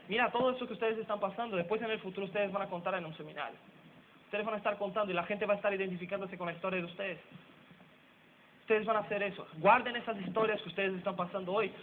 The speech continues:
porque algún día ustedes van a estar aquí en el escenario compartiendo eso con otras personas. Eso va a pasar con ustedes. Y la semana pasada, Barto y Trini tuvieron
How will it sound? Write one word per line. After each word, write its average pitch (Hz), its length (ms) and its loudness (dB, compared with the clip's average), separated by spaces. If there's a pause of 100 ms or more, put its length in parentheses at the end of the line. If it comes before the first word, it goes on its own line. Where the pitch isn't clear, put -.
(160)
porque 202 180 2
algún 214 280 2
día 247 120 0
ustedes 214 280 -2
van 214 100 -4
a 202 40 0
estar 214 200 0
aquí - 220 -2
en 208 100 -4
el 202 80 0
escenario 185 420 -2
compartiendo 185 460 -2
eso 190 180 -4
con 190 120 -4
otras 180 180 -4
personas. 170 380 -2 (920)
Eso 180 200 -2
va 202 80 6
a 202 40 2
pasar 196 300 0
con 196 120 -4
ustedes. 175 340 -2 (400)
Y - 40 -8
la 175 120 0
semana 208 320 2
pasada, 196 420 6
Barto 190 300 4
y - 40 0
Trini 214 280 -2
tuvieron 202 420 -2